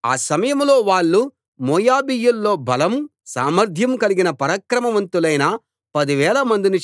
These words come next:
చంపారు. ఒక్కడు కూడా తప్పించుకోలేదు. ఆ దినాన మోయాబీయులు ఇశ్రాయేలీయుల బలాన్నబట్టి అణగారిపోయారు. ఆ కారణంగా ఆ ప్రాంతం ఎనభై సంవత్సరాలు ప్రశాంతంగా ఉంది.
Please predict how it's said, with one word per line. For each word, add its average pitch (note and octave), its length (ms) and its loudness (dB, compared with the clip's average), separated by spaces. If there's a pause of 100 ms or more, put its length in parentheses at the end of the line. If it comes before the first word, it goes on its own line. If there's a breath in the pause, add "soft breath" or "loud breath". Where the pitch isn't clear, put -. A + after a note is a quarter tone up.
చంపారు. B2+ 480 -4 (280)
ఒక్కడు A2+ 420 -2
కూడా A#3 300 0
తప్పించుకోలేదు. D3+ 1120 -4 (360)
ఆ A#2+ 160 -2
దినాన D3 600 0 (320)
మోయాబీయులు B3 920 0
ఇశ్రాయేలీయుల A#3+ 760 -2
బలాన్నబట్టి F3 920 -2 (320)
అణగారిపోయారు. D3+ 1000 -2 (260)
ఆ G#2 120 -2
కారణంగా D#3 800 0 (380)
ఆ C#3 120 -2
ప్రాంతం A3 680 -2
ఎనభై F3 340 0
సంవత్సరాలు G#3+ 760 -2 (240)
ప్రశాంతంగా D#3 680 0
ఉంది. F3+ 500 -2